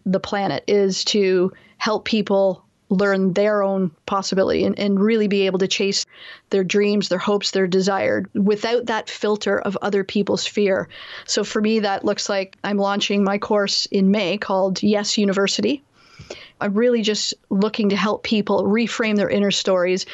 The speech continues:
and especially entrepreneurs with the messaging they put out there, because, you know, Simon Sinek says, "Nobody cares what you do until they know why you do it." And when you get your messaging right and reframe it with your inner story, it's like the dream catcher and the talking stick.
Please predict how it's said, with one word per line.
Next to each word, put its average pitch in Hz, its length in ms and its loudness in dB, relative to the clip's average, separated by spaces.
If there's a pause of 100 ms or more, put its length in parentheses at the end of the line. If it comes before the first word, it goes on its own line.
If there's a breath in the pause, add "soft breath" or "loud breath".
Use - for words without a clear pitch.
(140 loud breath)
and 269 80 0
especially 285 420 -2
entrepreneurs 220 640 0
with 196 100 0
the 214 80 -2
messaging 208 500 0
they 196 120 0
put 196 200 -2
out 196 200 -2
there, 185 160 0
because, 196 500 -2 (840 loud breath)
you 220 100 0
know, 202 80 2
Simon 214 320 -2
Sinek 214 260 -2
says, 202 300 0
"Nobody 202 240 2
cares 208 260 0
what 208 140 0
you 208 80 2
do 208 220 2
until 190 240 0
they 196 120 2
know 196 160 2
why 185 220 2
you 190 140 0
do 202 200 2
it." 185 300 -2
And 196 140 4
when 202 120 4
you 202 80 4
get 185 260 -2
your 214 160 0
messaging 202 560 0
right 175 300 0
and 190 160 2
reframe 208 500 2
it 196 80 -2
with 196 140 -2
your 202 160 0
inner 196 220 0
story, 190 480 2
it's - 160 -4
like 196 160 -4
the 185 80 0
dream 202 320 2
catcher 196 320 -2
and 185 100 2
the 175 60 2
talking 202 400 -2
stick. 196 360 -2